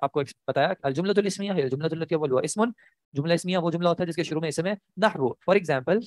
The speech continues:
अस्सय्यारतु जमीलतुन, हामिदुन मरीजुन, आमिनतु मुजतहिदतुन। फिर बता रहे हैं कि इन सारे सेंटेंसेस में जो पहला हिस्सा है वो इस्म पे है, अस्सय्यारा, हामिदुन, आमिनतु, और इसका जो सेकंड पार्ट है उसको हम कहते हैं खबर।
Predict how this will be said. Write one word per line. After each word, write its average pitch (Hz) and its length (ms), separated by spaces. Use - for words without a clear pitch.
अस्सय्यारतु 139 460
जमीलतुन, 180 480
हामिदुन 123 260
मरीजुन, 170 360
आमिनतु 123 280
मुजतहिदतुन। 143 440
फिर - 360
बता 156 180
रहे 170 80
हैं 185 60
कि 190 60
इन 185 60
सारे 180 240
सेंटेंसेस 170 380
में 180 100
जो 175 60
पहला 175 260
हिस्सा 180 240
है 190 60
वो 180 280
इस्म 156 260
पे 135 60
है, 92 80
अस्सय्यारा, 143 680
हामिदुन, 151 320
आमिनतु, 135 500
और 143 120
इसका 170 160
जो 175 60
सेकंड 208 280
पार्ट 147 200
है 170 60
उसको 151 220
हम 143 80
कहते 131 200
हैं 127 80
खबर। 190 200